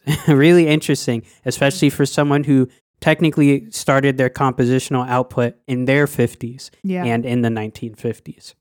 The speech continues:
Speaker 2: Yes.
Speaker 1: Um, so this next piece is Love, Let the Wind Cry, How I Adore Thee. So how about you, Han? Tell us a bit about this one. It's another short one. Some of these are short and sweet, so we encourage you to check them out.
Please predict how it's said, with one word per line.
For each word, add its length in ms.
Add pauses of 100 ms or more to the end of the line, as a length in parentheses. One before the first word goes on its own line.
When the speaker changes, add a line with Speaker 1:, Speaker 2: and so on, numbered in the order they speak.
(180)
Speaker 2:
Yes. 520
Speaker 1:
Um, 240
so 180
this 240
next 260
piece 260
is 180 (140)
Love, 440
Let 260
the 100
Wind 280
Cry, 480 (380)
How 360
I 180
Adore 440
Thee. 320 (300)
So 260
how 320
about 320
you, 240
Han? 400 (260)
Tell 120
us 140
a 60
bit 160
about 340
this 260
one. 200
It's 200
another 300
short 300
one. 300 (540)
Some 180
of 80
these 200
are 100
short 380
and 180
sweet, 400
so 320
we 180
encourage 400
you 100
to 100
check 260
them 160
out. 180